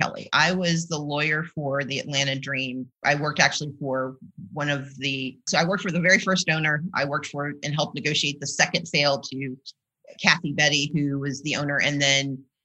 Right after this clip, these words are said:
Kelly and Mary Brock joined the team. And so I was one of the lawyers involved in that transaction. And then I stayed around for a while to assist with some additional projects. I got to know Kelly, tangentially is not the right word, but superficially.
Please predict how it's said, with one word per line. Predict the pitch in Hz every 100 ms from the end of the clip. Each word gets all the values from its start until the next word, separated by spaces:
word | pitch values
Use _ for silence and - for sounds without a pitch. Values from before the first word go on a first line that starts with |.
| _
Kelly | - 185 180 170 156 147 170
and | 147 143
Mary | 147 139 139
Brock | 131 175 185 151 - -
joined | 156 165 160 156 156 151
the |
team. | - - 160 143
And | 143
so | 135
I | - 139 143
was | 143 139 - 151 -
one | 147 151
of |
the | 143
lawyers | 139 139 139 123 -
involved | 139 131 135
in | 135
that | 131
transaction. | - 139 214 220 - 156
And | 143
then | 139
I |
stayed | 139 - 143
around | 143 135 135 143
for | 135
a | 131
while | 131 139 135 131 _ _ _ _ -
to | 156
assist | 139 - 156 -
with | 143 135 -
some | 160 127
additional | 98 139 143 131 -
projects. | 220 240 - - - _ _ -
I | 160
got | 170 175 -
to | 175
know | 139 143
Kelly, | 170 147 131 131 127 - _ _ _ _ -
tangentially | 170 151 165 135
is | 127
not | 117 -
the |
right | 92 -
word, | 87 143
but | 156 - -
superficially. | 190 165 143 170 - - -